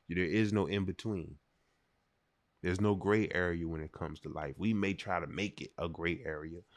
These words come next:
We may think that, well, um, me not making a decision is a decision. You're right.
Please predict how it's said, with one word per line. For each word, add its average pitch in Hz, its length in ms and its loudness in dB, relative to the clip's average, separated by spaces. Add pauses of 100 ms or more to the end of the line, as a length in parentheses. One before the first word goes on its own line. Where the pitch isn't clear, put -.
(160)
We 107 100 6
may 104 200 6
think 101 240 2
that, 90 60 2
well, 95 260 2 (260)
um, 87 320 4
me 110 140 8
not 104 240 6
making 101 320 4
a 95 80 2
decision 101 520 2
is 110 140 4
a 98 80 4
decision. 80 460 -8 (960)
You're 107 140 8
right. 123 300 4